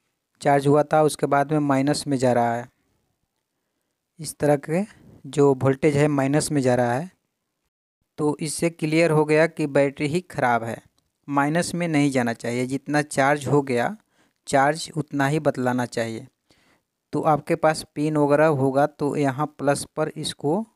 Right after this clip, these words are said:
होल्ड करेंगे। इसमें गैस वगैरह भी भर जाता है, ज़्यादा ओवर चार्जिंग की वजह से क्या होता है कि बैटरी वोल्टेज नहीं बतलाता है, तो इससे भी हो सकता है। तो यहाँ पर मैंने फिर से इसको चेक कर लिया, तो एक वोल्ट के करीब करीब बतला रहा था, उसके बाद में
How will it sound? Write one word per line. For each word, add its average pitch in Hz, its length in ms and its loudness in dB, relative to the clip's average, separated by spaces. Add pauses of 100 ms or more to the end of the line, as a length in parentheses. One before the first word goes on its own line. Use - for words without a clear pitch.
होल्ड 143 240 0
करेंगे। 123 420 -2
इसमें 143 360 -4
गैस 143 300 0
वगैरह 139 300 2
भी 135 140 2
भर 131 200 0
जाता 127 300 0
है, 131 140 -4
ज़्यादा 131 280 2
ओवर 131 260 2
चार्जिंग 131 400 -2
की 139 120 -4
वजह 131 220 0
से 131 160 -8
क्या 127 180 -2
होता 127 260 -2
है 143 200 -4 (580)
कि 135 100 -4
बैटरी 143 520 -2 (680)
वोल्टेज 131 420 0
नहीं 143 200 2
बतलाता 117 500 -2
है, 120 180 -8 (160)
तो 139 160 -8
इससे 165 320 -2
भी 175 260 2
हो 156 200 4
सकता - 480 -6
है। 113 220 -6 (680)
तो 139 80 0
यहाँ 135 280 0
पर 147 160 -2
मैंने 143 320 -2 (120)
फिर 143 140 -2
से 151 200 -2
इसको 147 240 -2
चेक - 300 -4
कर 135 180 0
लिया, 131 340 -2 (640)
तो 127 240 -4
एक 143 240 -2
वोल्ट 139 300 0
के 143 160 -6
करीब 135 280 -4
करीब 135 280 -6
बतला 131 320 0
रहा 131 100 2
था, 135 140 -8
उसके 131 220 -8
बाद 127 260 0
में 135 100 -6